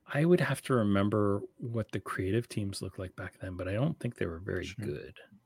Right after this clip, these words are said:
Speaker 1: If I
Speaker 2: Yeah, I don't think it
Speaker 1: remember.
Speaker 2: was, I don't think it was the A talent and the, yeah.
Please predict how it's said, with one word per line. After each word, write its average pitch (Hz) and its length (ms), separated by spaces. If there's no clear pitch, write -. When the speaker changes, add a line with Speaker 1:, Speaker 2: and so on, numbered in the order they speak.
Speaker 1:
If - 200
I - 60
Speaker 2:
Yeah, 110 220
I 123 160
don't 127 180
think 123 140
it - 40
Speaker 1:
remember. 127 160
Speaker 2:
was, 101 120
I 160 100
don't 156 140
think 135 140
it - 20
was 120 360
the 110 360
A 113 180
talent 110 560
and 104 360
the, 120 320
yeah. 113 240